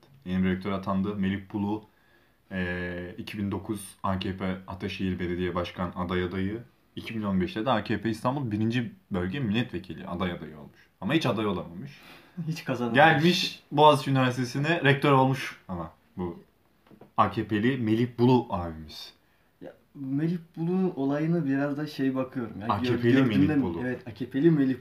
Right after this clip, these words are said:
Speaker 2: Bulu'nun olayına şu-, şuradan da bakıyorum.
Speaker 1: Kayyum rektör Melih Bulu.
Speaker 2: <laughs> A K P'li kayyum rektör Melih
Speaker 1: Evet,
Speaker 2: Bulu. Daha
Speaker 1: bir daha
Speaker 2: önce
Speaker 1: sözünü
Speaker 2: aday
Speaker 1: kesersen
Speaker 2: <laughs> millet-,
Speaker 1: beni tokatlayacaksın.
Speaker 2: milletvekili adaylığı yapmış Melih Bulu.
Speaker 1: Evet.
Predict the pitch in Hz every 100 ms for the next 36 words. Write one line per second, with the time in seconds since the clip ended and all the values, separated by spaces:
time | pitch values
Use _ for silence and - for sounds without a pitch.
0 | - 131 131 131 - 117 120 151 160 -
1 | - - - 123 147 143 110 110 120 123
2 | 160 170 135 110 110 95 92 87 90 -
3 | 135 - 170 214 139 147 175 170 180 214
4 | - 156 175 175 160 156 - 175 156 143
5 | 160 160 117 151 151 143 143 160 170 175
6 | 156 170 175 165 147 143 165 160 175 -
7 | 196 202 - 220 - 208 185 190 165 160
8 | 180 185 139 170 - 175 - 156 - 170
9 | 156 151 160 156 165 - - 147 160 165
10 | - 160 151 175 - _ - 110 95